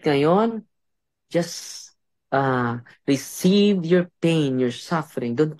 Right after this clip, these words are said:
waste any suffering that we are facing now. Offer it to the Lord. Dahil, hindi tayo para sa mundong ito. <laughs>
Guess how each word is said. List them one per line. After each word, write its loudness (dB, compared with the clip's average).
waste 0
any -4
suffering -6
that 0
we 2
are 4
facing -2
now. -6
Offer 0
it -4
to 2
the 2
Lord. -4
Dahil, 2
hindi 0
tayo -2
para 0
sa -6
mundong -4
ito. -12
<laughs> -12